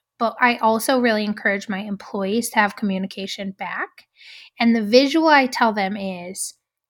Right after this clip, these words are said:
most of the K Rose team, the Kettleman U team work virtually. And so I'm like, "You have to sound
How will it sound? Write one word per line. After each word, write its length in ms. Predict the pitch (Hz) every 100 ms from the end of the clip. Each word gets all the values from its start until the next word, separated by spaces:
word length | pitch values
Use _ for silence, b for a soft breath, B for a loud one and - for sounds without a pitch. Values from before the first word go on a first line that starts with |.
| _ _ -
most 300 | 220 220 277
of 180 | 240
the 80 | 220
K 180 | 233 220
Rose 240 | 208 196
team, 320 | - 214 202 190
the 80 |
Kettleman 380 | 196 208 196 196
U 100 | 185
team 360 | 185 214 185 185
work 220 | 175 196 -
virtually. 480 | 190 - - - _ _ _ _ _ _ B B B -
And 180 | 240 214
so 80 |
I'm 140 | 233 208
like, 260 | 196 190 - _ -
"You 440 | 240 247 277 311
have 600 | 247 - - 214 294 - -
to 140 | 370
sound 520 | 349 - 233 226 220